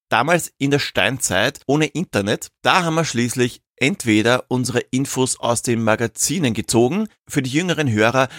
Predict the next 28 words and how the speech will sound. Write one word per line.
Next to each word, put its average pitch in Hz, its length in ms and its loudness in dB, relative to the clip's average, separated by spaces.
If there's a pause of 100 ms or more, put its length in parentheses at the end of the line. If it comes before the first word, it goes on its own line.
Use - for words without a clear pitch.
(100)
Magazine, 147 600 0
das - 180 -8
ist 143 220 -2
sowas 139 420 0
wie 135 240 0 (180)
ausgedruckte - 540 0
YouTube-Videos 117 880 0
mit 113 200 -6
Text, - 380 -4 (160)
oder 151 200 4
wir 143 100 4
haben 143 100 2
auch 156 80 0
das - 160 -8
ein 123 160 0
oder 151 140 0
andere 143 300 0
Spiel 135 240 -4
gekauft, - 440 -2
weil 123 160 2
uns 135 140 0
die 143 200 0
Bilder 165 440 -2
auf - 120 -4
der 123 140 -2
Rückseite 131 600 0
gefallen 139 400 -2
haben 139 320 -2